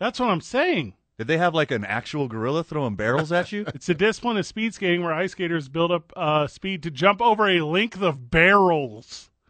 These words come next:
Speaker 1: You ski, and then Rodney, not Rodney Dangerfield, uh, who's the cat on the
Speaker 2: Okay.
Speaker 1: motorcycle?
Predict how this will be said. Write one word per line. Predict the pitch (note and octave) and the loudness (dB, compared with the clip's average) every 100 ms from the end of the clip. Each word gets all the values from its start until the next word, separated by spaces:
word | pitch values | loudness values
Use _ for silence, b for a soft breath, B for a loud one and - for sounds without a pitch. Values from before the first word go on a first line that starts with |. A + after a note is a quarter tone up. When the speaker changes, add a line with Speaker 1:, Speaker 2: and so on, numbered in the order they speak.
| _ _ _ - | _ _ _ -6
Speaker 1:
You | D#3 F3 | -2 -2
ski, | - - - - C#4+ C4+ G3+ F3+ E3+ _ _ _ _ _ _ | -4 -12 -10 2 4 6 4 0 -2 _ _ _ _ _ _
and | E3+ F#3 | 0 2
then | G3+ G3+ F#3+ F3 C3+ _ _ - | 4 4 4 2 -2 _ _ 0
Rodney, | F3+ A#3 A#3+ A3 | 4 6 4 0
not | F3+ F#3+ F#3 | -2 -2 -2
Rodney | A#2+ B2+ B2+ | -2 -6 -6
Dangerfield, | B2 B2+ C3+ - D#3 D#3 _ _ _ _ | -4 -4 -6 -4 -2 -2 _ _ _ _
uh, | E3 D#3+ | -2 0
who's | F#3 G3+ | 0 -2
the | G#3 | -2
cat | A3 G#3+ | 2 2
on | |
the | G3 | 2
Speaker 2:
Okay. | |
Speaker 1:
motorcycle? | F#3+ G3+ A3+ A3 A3+ | 0 0 -2 0 -2